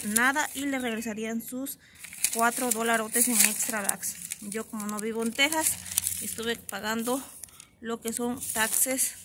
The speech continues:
que fueron cuarenta y ocho centavos. Les muestro mi recibo, miren. Ahí está. Son tres Pantenes. A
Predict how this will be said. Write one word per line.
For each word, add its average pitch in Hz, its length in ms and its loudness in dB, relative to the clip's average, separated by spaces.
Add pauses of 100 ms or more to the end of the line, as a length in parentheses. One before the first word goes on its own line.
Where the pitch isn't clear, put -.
(100)
que 226 160 -8
fueron 220 240 -2
cuarenta 196 320 -6
y 190 80 -8
ocho 196 200 -8
centavos. 190 460 -6 (540)
Les 226 240 2
muestro 254 340 4
mi 294 120 2
recibo, 254 400 0
miren. 254 360 4 (1300)
Ahí 208 220 4
está. 233 460 4 (520)
Son 247 300 2
tres 247 260 6
Pantenes. 233 800 0 (920)
A 220 240 10